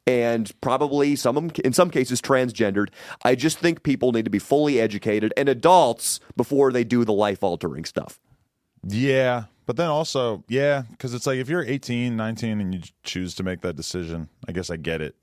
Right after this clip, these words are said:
Speaker 2: If you're fifteen or sixteen, like, I don't know, 'cause if, if you're the parent and then your fifteen or sixteen-year-old kid ends up being a twenty-five-year-old that regrets being given these puberty blockers and all this other shit as a kid,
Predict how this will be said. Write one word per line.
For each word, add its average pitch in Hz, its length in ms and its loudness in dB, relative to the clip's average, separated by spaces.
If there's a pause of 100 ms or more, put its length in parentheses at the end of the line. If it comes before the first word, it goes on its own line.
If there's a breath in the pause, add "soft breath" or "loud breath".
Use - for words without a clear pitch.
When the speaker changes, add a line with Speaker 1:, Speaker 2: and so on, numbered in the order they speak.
(200)
Speaker 2:
If - 100 -14
you're 107 80 -6
fifteen 135 380 -4
or 123 80 -2
sixteen, 127 420 -6
like, 98 200 -4 (360 loud breath)
I - 80 -2
don't 180 100 0
know, 214 120 0
'cause 113 160 -8
if, 131 180 -4
if 113 160 -4
you're 139 200 0
the 202 80 0
parent 104 520 -6
and 98 120 -6
then 101 100 -4
your 101 80 -4
fifteen 117 420 -4
or 104 40 -4
sixteen-year-old 104 520 -4
kid 95 320 -4
ends 113 260 -4
up 110 140 -2
being 139 300 -2
a 101 80 -6
twenty-five-year-old 113 880 0
that 98 120 -2
regrets 90 600 -6
being 98 240 -4
given 101 260 -4
these 95 240 -6 (360 loud breath)
puberty 147 320 0
blockers 123 440 -2
and 113 80 -2
all 113 80 -2
this 107 100 -6
other 143 160 -2
shit 131 220 -4
as 113 120 -4
a 92 40 -12
kid, 139 420 -2